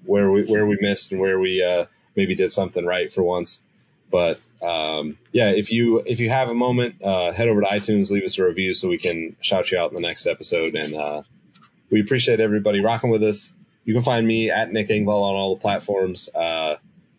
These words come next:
except for TikTok, um, because they're apparently taking over the world. But no, just kidding. I'm still on there. I just never post.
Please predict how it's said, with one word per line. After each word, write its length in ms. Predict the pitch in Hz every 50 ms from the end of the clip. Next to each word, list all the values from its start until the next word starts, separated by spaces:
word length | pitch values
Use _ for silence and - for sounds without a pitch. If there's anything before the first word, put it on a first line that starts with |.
| _ _ - _ _ _ _ _ _ _ _ _ -
except 280 | 95 - - 104 101
for 100 | - 95
TikTok, 580 | 98 - 107 98 - - - 95 92 90 - - _ _ _ - _ - -
um, 480 | 80 80 80 80 80 76 73 71 67 - -
because 500 | - 123 - 87 80 78 76 - - -
they're 180 | 92 85 85
apparently 640 | 78 65 - 90 87 82 76 80 82 82 80 78 - _ _ -
taking 300 | - 95 82 - 90 85
over 180 | 82 80 78
the 80 | 78 76
world. 380 | 76 80 82 80 80 78 71 76 _ _ _ -
But 200 | - 76 69 - _ -
no, 160 | 65 64 62
just 200 | - 73 - -
kidding. 160 | 80 76 69
I'm 140 | 76 76 73
still 240 | - - - 78 76
on 140 | 76 76
there. 160 | 76 73 71 73
I 60 | 78
just 180 | - 71 - -
never 180 | 65 62 64
post. 380 | 64 - 71 60 - - -